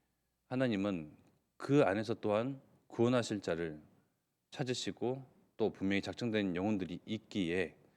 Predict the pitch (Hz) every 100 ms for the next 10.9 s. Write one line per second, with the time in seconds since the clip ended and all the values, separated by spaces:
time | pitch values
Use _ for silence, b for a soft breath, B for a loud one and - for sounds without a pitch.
0 | b b b _ _ 104 113 107 101 92
1 | 95 95 92 82 73 - _ 85 - 123
2 | 123 104 82 78 - - _ - 101 95
3 | 98 92 78 - _ _ _ _ - 95
4 | 92 127 - 87 82 73 - _ B B
5 | B B B - 131 131 110 92 90 90
6 | 117 110 110 - - 92 78 69 87 80
7 | - b b b b _ - 123 147 101
8 | 110 127 123 - - - 127 104 92 98
9 | 78 - b b _ _ _ - - -
10 | - _ _ - - - 113 - -